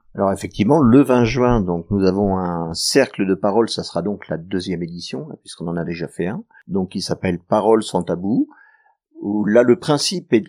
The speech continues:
légèrement différent, c'est-à-dire que nous avons au départ une thématique, on va dire un, une orientation globale de la parole. Donc les couples présents, enfin d'ailleurs couples ou, ou individuels, hein, ça n'est absolument pas réservé aux couples,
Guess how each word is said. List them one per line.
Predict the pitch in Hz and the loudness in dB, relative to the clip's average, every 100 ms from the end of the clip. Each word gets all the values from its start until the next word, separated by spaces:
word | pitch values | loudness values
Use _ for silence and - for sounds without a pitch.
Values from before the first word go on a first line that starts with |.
| _ | _
légèrement | 117 123 165 165 151 139 139 | 0 4 6 6 4 2 2
différent, | 135 123 - 117 120 160 196 | -2 -2 0 2 4 2 0
c'est-à-dire | - 117 123 160 160 | -2 -2 -2 -2 -2
que | 120 | 0
nous | 117 110 | 2 4
avons | 117 143 - 123 | 4 4 2 2
au | 127 | 4
départ | 135 139 135 104 | 4 4 2 2
une | 95 | -2
thématique, | 95 - 117 101 - 107 139 - - _ | -2 2 4 2 -2 -8 -10 -14 -20 _
on | - 156 | -12 -8
va | 82 | -8
dire | 85 101 98 | -6 -4 -4
un, | 90 87 - | -4 -6 -8
une | - 98 104 | -10 -6 -2
orientation | 107 117 113 113 107 - 110 | 0 2 0 -2 -4 -4 -2
globale | 104 107 104 131 139 _ | 0 2 2 2 -2 _
de | 110 98 | -6 -4
la | 95 | -2
parole. | 98 90 98 143 - - | 0 2 2 2 -2 2
Donc | 123 117 | 2 4
les | 117 113 | 2 0
couples | - 160 147 165 | -2 -4 -2 -2
présents, | - 220 - | 0 2 2
enfin | - 202 | 2 2
d'ailleurs | 92 98 98 - | 2 4 2 0
couples | 143 135 - 101 | -6 -6 -10 -8
ou, | 98 - | -8 -6
ou | 113 | 0
individuels, | 110 98 101 107 139 107 | 2 2 -2 2 4 4
hein, | 107 123 | -2 -6
ça | - 90 | -8 -6
n'est | 90 | -4
absolument | 92 90 - 98 98 92 | -4 -6 -8 -10 -8 -8
pas | 104 | -8
réservé | 92 87 85 87 | -8 -6 -2 -2
aux | 87 | -2
couples, | 147 170 196 | -2 -2 -8